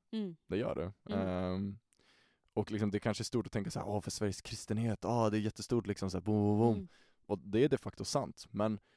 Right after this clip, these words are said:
Speaker 2: jag tycker en hjälpande tanke där, det kan vara så här: du spelar en viktig roll i din polares liv.
Speaker 1: Bra.
Speaker 2: Alltså, te-, se inte din närvaro i din vänners liv som så här ingenting.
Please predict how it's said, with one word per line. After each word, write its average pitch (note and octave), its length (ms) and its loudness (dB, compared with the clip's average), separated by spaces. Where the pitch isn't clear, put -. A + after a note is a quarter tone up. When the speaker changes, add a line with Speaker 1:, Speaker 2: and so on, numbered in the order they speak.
Speaker 2:
jag - 120 -16
tycker A2 160 -2
en G#2 160 0
hjälpande A#2+ 440 2
tanke G2 260 -2
där, G2 220 4
det F#2+ 80 0
kan A2 100 2
vara G#2 60 4
så - 100 -2
här: - 80 -4
du A2 120 -2
spelar A#2+ 220 2
en G#2+ 60 4
viktig G2 240 -2
roll F2+ 260 2
i - 60 -8
din F#2+ 140 -2
polares F#2+ 420 -4
liv. - 280 -2
Speaker 1:
Bra. F#3+ 260 -8
Speaker 2:
Alltså, G3 140 -4
te-, - 240 -2
se B2+ 260 0
inte A#2+ 240 -2
din F#2+ 320 -2
närvaro F#2 460 2
i F#2 40 -2
din F2+ 180 -6
vänners F2+ 320 -6
liv F#2+ 160 -4
som F2+ 200 -10
så - 100 -8
här - 80 -10
ingenting. F2+ 600 -8